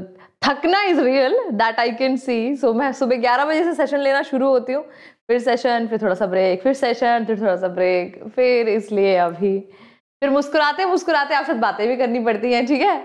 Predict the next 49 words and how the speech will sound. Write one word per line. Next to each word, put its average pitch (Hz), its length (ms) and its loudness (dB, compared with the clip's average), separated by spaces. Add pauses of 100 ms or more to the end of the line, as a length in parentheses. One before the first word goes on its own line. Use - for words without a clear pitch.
(260)
तो 294 120 2
ये 311 160 2
भी 381 100 2
सब 370 260 -2
कुछ 370 120 0
ध्यान 277 260 0
रखना 285 220 -2
पड़ता 233 280 0
है 240 80 0
ना। 415 300 -4 (800)
अच्छा 381 220 2
चलो 381 320 2
फिर 285 160 0
और 359 200 2
बताओ, 277 280 0
तुमने 339 240 -4
तो 349 100 -2
कुछ 392 140 0
तूफानी 320 400 -2
किया 285 340 0
कि 269 160 -4
नहीं 269 220 2
किया? 226 200 0 (220)
मैम 311 260 0
बॉटनी 294 380 0
का 294 100 0
भी 294 80 0
हाइलाइट्स 247 520 0
होगा। 214 180 0
हाँ 277 320 -2
होगा, 214 260 0
होगा, 180 220 -4
मैम 247 280 -2
ले 226 140 0
लेगी। 175 260 -6 (640)
मैम 320 240 2
अभी 330 140 0
तो 302 160 -2
नींद 285 240 0
आ 269 140 2
रही 254 260 0
है। 240 240 2 (440)
नहीं 392 120 2
नींद 381 440 2
तो 392 80 2
नहीं 339 220 0
आनी 285 220 0
चाहिए 240 280 0
ना, 294 140 -2